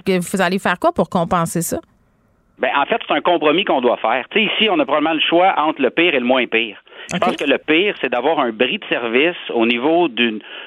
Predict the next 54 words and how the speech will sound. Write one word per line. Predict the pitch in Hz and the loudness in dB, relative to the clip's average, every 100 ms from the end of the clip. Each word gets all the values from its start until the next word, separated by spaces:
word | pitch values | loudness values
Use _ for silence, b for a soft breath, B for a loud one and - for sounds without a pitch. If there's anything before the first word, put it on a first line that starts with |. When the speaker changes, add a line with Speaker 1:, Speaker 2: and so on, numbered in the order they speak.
| B | B
Speaker 2:
tu | 156 | -6
sais, | 156 | -2
de, | 123 92 | 0 0
de, | 95 - | -4 -6
d'une | - 117 | -4 -2
infrastructure | 151 160 151 139 - 180 | 0 -2 -4 -4 -2 -2
qui | 165 | -2
est | 131 - | -6 -4
hyper | 190 185 185 170 | -4 -2 0 0
importante, | 131 104 - 127 156 202 - | 0 -2 -4 -2 -2 -4 -6
c'est-à-dire | 107 131 | -2 -2
l'approvisionnement | 127 - 117 127 135 170 | -2 -2 -2 -2 -2 -2
en | 127 107 101 | 0 -2 -2
eau. | 120 _ B B B B | -8 _ B B B B
Donc, | 123 147 - | -2 -2 -4
et, | 123 - | -12 -14
tu | - _ | -20 _
sais, | 196 202 | 0 2
dans | 185 | 4
le | |
Speaker 1:
Vous, | 262 | 6
Speaker 2:
sens | 381 | 4
Speaker 1:
c'est | 330 | 4
là | 269 320 | 2 2
le | 262 | 4
Speaker 2:
que | |
Speaker 1:
déclic, | 269 - 311 339 | 2 2 0 0
c'est | - | -2
à | 240 | 0
partir | 226 277 | 0 2
de | 226 | 2
ce | 233 233 | 4 4
moment-là | 226 220 208 240 | 4 4 4 2
que | 233 | 2
vous | 220 208 | 0 2
avez | 190 | 0
dit | 220 | -2
qu'il | - | 0
faut | 220 | 2
arrêter | 202 202 190 196 | 2 2 0 0
ça, | 196 240 | 0 2
l'étalement | 226 - 196 202 196 | 2 2 2 2 2
urbain, | 190 220 240 | 0 0 0
parce | 214 | 0
que | 190 | 0
Saint-Lin | 190 196 196 | 0 2 2
va | 202 202 | 2 2
manquer | 196 190 208 185 | 2 0 -2 0
d'eau, | 208 240 | -2 -4
c'est | - | -6
ce | 196 | -4
que | 202 | -4
je | - | -2
comprends? | 208 196 - | -4 -4 -6